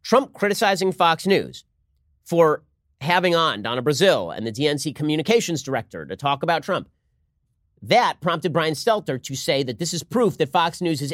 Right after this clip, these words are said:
actually a Trumpian domain. So in other words, when Trump rips Fox News, that's because Fox News is his private domain.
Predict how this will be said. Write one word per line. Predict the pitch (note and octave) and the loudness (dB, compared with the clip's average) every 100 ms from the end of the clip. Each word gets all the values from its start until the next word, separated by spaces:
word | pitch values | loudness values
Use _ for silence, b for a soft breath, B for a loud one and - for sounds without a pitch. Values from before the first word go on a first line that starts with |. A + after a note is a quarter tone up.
| - | 0
actually | C#4 - F#3+ D#3 C3+ | 0 -2 -2 -2 -2
a | |
Trumpian | - F3+ F#3 E3+ | -4 -2 0 0
domain. | D3 C#3 F#2 | 0 0 -2
So | C3+ | -2
in | |
other | F3 F3+ | 0 0
words, | D3+ - _ _ | -2 -6 _ _
when | D#3+ E3 | -2 2
Trump | A#3 B3 - | 2 0 -4
rips | A#2 F3 A3+ - - _ _ | -2 -2 -2 -8 -20 _ _
Fox | F#3 E3 - | 0 2 0
News, | E3+ F#3+ G#3+ _ _ _ _ - | 0 0 -4 _ _ _ _ -2
that's | F#3+ F#3+ | 0 0
because | G#3+ F#3+ | -2 -2
Fox | - F3+ D3+ | 2 0 2
News | G3 F3 A#2+ | 2 2 0
is | C3+ | -6
his | - | -8
private | - E3 D#3+ C3 | 0 2 2 -2
domain. | D3 C#3 F2 - | 0 0 -2 -8